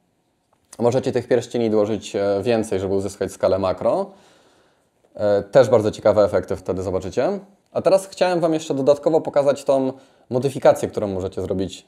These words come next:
e, z tym obiektywem. E, modyfikacja będzie polegała na odwróceniu tej przedniej soczewki. I już Wam pokazuję, w jaki sposób możecie to zrobić. Dobra, no to żeby odwrócić tą soczewkę,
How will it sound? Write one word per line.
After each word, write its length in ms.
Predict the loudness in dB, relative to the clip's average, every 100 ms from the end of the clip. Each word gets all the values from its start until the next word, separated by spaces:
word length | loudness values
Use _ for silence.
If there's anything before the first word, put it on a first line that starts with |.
| _ -4
e, 200 | -2 -2
z 80 | -2
tym 160 | -4
obiektywem. 480 | -2 -4 -2 -2 -2 -6 _ _ -2
E, 200 | 2 2
modyfikacja 560 | 2 -2 2 2 4
będzie 200 | 2 2
polegała 720 | 4 4 8 8 8 6 4 0
na 500 | 0 2 2 0 -6 -16 _ _ _ _
odwróceniu 960 | 2 2 2 0 4 4 4 2 0 -4 -10 _ _ _ _ _ 0
tej 180 | 2
przedniej 400 | 2 2 2 2
soczewki. 560 | -2 -2 -2 -2 -6 -10 -12 _
I 60 | 0
już 180 | 2 4
Wam 140 | 2
pokazuję, 580 | 2 0 2 4 6 4 0
w 60 | 0
jaki 200 | 0 -2
sposób 280 | -6 -4
możecie 280 | -4 -4 -6
to 120 | -4
zrobić. 320 | -4 -6 -8 -16 _ _ _ _ _ _ _ _ _ -6
Dobra, 300 | -2 0 0
no 100 | -2
to 100 | -2
żeby 280 | 2 2 2 -6 -10
odwrócić 580 | -4 -2 0 0 -2 -4
tą 140 | -2 0
soczewkę, 720 | 2 2 2 4 4 4